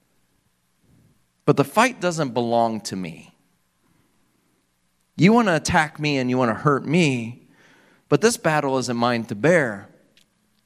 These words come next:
David didn't take all this on personally. He didn't take this on like, "God has been preparing me for this, and so therefore,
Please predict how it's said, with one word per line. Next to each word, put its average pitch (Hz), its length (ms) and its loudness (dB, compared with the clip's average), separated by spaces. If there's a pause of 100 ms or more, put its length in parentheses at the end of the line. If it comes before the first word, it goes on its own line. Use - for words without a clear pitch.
(1120)
David 208 300 2
didn't 180 200 0
take - 260 0
all 151 220 6
this 135 220 0
on 135 400 0
personally. 104 1000 -4 (2500)
He 202 80 6
didn't 220 220 4
take 196 200 2
this 175 220 0
on 151 260 2
like, 131 180 0
"God 170 240 6
has 147 100 -6
been 147 180 0
preparing 156 480 2
me 127 120 -2
for 117 340 2
this, 117 340 0
and 123 140 -4
so 131 320 2
therefore, 127 640 2